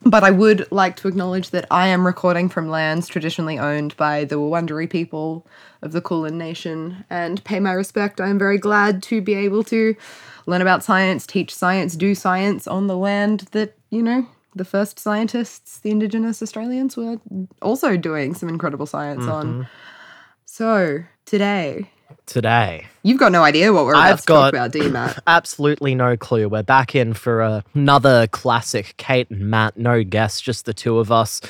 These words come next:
Speaker 2: a scientist informing a
Speaker 1: Mm.
Speaker 2: science enthusiast about some science, but you, unlike some episodes, you haven't given me any pretense as to what the topic of today is. So
Speaker 1: Okay,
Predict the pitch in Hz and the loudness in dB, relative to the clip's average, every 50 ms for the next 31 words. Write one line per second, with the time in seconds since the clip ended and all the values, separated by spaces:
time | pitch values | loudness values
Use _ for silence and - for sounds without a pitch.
0 | - - - - - 123 117 - - 143 127 123 127 120 - 135 127 - - 123 | -18 -18 -18 -10 -6 -4 -2 2 4 4 6 6 4 2 0 -4 -4 -4 -4 -2
1 | 185 190 202 214 214 208 196 185 185 175 160 151 127 123 123 123 - - 120 110 | 0 4 6 6 6 6 4 2 0 0 2 2 2 2 2 -2 -6 -8 -14 -10
2 | - - 117 117 107 - 123 113 - - 120 - 120 117 - - - 131 117 110 | -6 -4 -4 -4 -4 -4 -6 -6 -4 -4 -2 0 0 -2 -2 -2 -4 -4 -4 -2
3 | 101 - 131 120 117 117 117 107 - 127 117 107 120 127 123 123 110 - - - | -2 0 0 0 0 0 -4 -6 -4 -4 -4 -4 -4 -4 -4 -4 -6 -8 -12 -20
4 | - - - 156 156 147 131 113 - 139 135 127 120 107 - - - 117 117 - | -20 -12 -4 0 2 4 4 4 4 2 2 2 2 -2 -2 -4 -2 -2 -2 -2
5 | 123 123 110 117 117 117 117 110 107 117 117 113 113 113 - - 110 113 117 120 | -2 -2 0 0 0 -2 -4 -4 -4 -4 -4 -4 -4 -4 -2 -2 0 0 0 0
6 | 120 113 101 - - 117 120 117 - - 107 107 104 - - - 117 101 - - | -2 -2 -4 -6 -6 -6 -6 -6 -6 -6 -8 -6 -8 -8 -8 -6 -8 -8 -6 -6
7 | 120 104 98 107 107 - - 107 - - 107 98 120 - 117 104 - - - 104 | -6 -6 -4 -4 -4 -4 -6 -8 -4 -4 -4 -4 -4 -6 -6 -6 -8 -8 -8 -6
8 | 104 98 101 101 - - 104 117 104 87 80 - - - - - - - 147 131 | -4 -2 -2 -4 -4 -2 -2 -2 -2 -2 -6 -8 -8 -8 -8 -6 -2 0 2 2
9 | 110 104 107 131 - - - - - - - - - - 285 294 - 190 156 147 | 2 2 0 -2 -4 -8 -18 -20 -20 -20 -20 -10 -4 -2 0 4 4 6 6 6
10 | 139 175 | 4 2